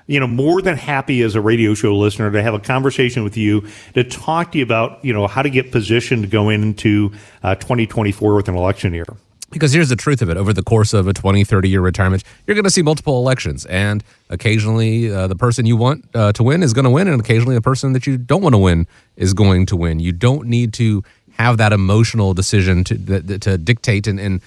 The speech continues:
Speaker 2: sometimes, you know, ma-, ultimately make the wrong decision for you. Be able to control what you can control. Put a plan in place for whatever may come down the line. Uh, have that independent portfolio analysis done. Have that second opinion done. The team at America's Retirement Headquarters, they're here for you to help you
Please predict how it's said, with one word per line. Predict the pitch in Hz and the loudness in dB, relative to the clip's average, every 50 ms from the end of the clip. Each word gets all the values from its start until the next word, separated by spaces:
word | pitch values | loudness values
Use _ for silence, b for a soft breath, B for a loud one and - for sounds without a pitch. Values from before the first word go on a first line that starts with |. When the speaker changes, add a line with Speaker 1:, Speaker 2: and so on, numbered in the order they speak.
| b b b b b | b b b b b
Speaker 2:
sometimes, | - - 202 202 208 180 156 131 123 127 110 - | -4 -2 -2 0 0 0 0 0 -2 -4 -6 -2
you | 139 113 | 0 0
know, | 101 101 - - - 95 | 2 0 -2 -6 -12 -8
ma-, | 107 107 107 120 107 - - | -6 -4 -2 -2 -4 -2 -4
ultimately | 139 165 165 160 151 131 113 | -4 -2 -2 -2 0 0 0
make | 110 160 185 | 0 0 0
the | - 156 | 0 0
wrong | 123 107 98 | 0 2 2
decision | 95 90 - 107 87 90 90 | 0 0 -2 -2 -2 -2 -4
for | 76 - 104 92 | -4 -2 -2 0
you. | 87 87 | 0 0
Be | 82 95 113 | 0 2 2
able | 120 123 | 2 0
to | 117 | -2
control | - 117 104 - 127 123 | -4 -6 -4 -2 0 0
what | 127 117 - | 0 0 -2
you | 110 | -4
can | - - 120 107 110 | -2 -2 -2 -2 -2
control. | 123 101 - - 92 87 | -4 -6 -4 -4 -4 -4
Put | 82 - - - | -2 -2 -2 -2
a | 131 | -2
plan | 110 - 120 113 107 | -2 -2 0 2 2
in | 104 98 | 2 0
place | 101 110 101 98 95 - | 0 0 0 0 0 0
for | - 92 87 85 b b b b b b _ | -2 -2 -2 -2 b b b b b b _
whatever | 107 104 113 104 110 | 0 2 2 2 2
may | 104 104 98 | 2 0 0
come | - - 104 98 95 | 0 0 0 0 2
down | 92 95 95 | 2 2 0
the | 87 | 0
line. | 85 87 87 87 87 85 85 85 b b b b b _ | 0 0 0 0 0 0 -2 -4 b b b b b _
Uh, | - 76 | -8 -4
have | 76 104 110 104 | 0 0 0 0
that | 101 98 98 | 0 -2 0
independent | 110 107 98 - 104 101 95 - | 0 0 2 2 2 0 2 0
portfolio | 107 95 - 95 95 92 | -2 0 2 2 4 4
analysis | 87 85 85 85 92 - - 90 - | 4 4 4 2 2 0 0 -4 -2
done. | - 92 90 87 | 0 0 0 2
Have | 95 92 | 0 0
that | 82 82 - | -2 -2 -4
second | - - 104 - - 92 | -2 -2 0 2 2 0
opinion | 87 - 98 90 87 87 80 | 2 2 2 2 2 2 2
done. | 85 85 85 82 85 b b b b _ | 2 0 0 0 -2 b b b b _
The | - | -8
team | - - 101 | -2 0 2
at | 98 90 | 2 4
America's | 85 87 87 87 104 87 | 4 2 0 0 -2 -6
Retirement | 85 - 95 87 82 76 | -4 -2 -2 -2 0 0
Headquarters, | 80 87 - - 87 82 80 82 - - | -2 -4 -4 -4 -4 -2 -2 -2 -2 -2
they're | 87 80 | -2 0
here | 101 101 | 0 0
for | - - 101 | 0 0 -2
you | 95 | 0
to | 87 82 | 0 2
help | 110 135 120 - | 0 0 0 0
you | 80 76 | -2 -2